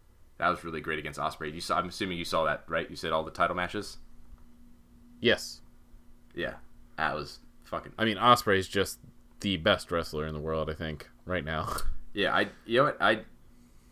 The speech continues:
Speaker 1: 'cause I don't, I don't think we actually talked about this formally, but, like, for, uh, for twenty nineteen, like, I would probably say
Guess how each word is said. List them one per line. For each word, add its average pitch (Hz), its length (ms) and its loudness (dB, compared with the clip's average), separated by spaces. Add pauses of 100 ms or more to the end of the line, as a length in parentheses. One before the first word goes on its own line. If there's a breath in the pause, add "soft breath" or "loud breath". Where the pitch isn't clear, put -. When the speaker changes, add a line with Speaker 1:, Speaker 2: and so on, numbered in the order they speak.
(340)
Speaker 1:
'cause - 80 -6
I 107 60 8
don't, 131 100 8
I - 60 10
don't 139 100 6
think 180 120 0
we 151 120 8
actually 120 220 6
talked 143 200 6
about 92 200 2
this 95 100 -6
formally, 110 380 2
but, 87 160 -2
like, 90 180 0
for, 95 260 2
uh, 92 120 6
for 95 160 -6
twenty 139 240 0
nineteen, 101 540 -2 (160)
like, 82 260 -2
I 135 160 12
would 123 120 6
probably 92 280 4
say 82 340 -2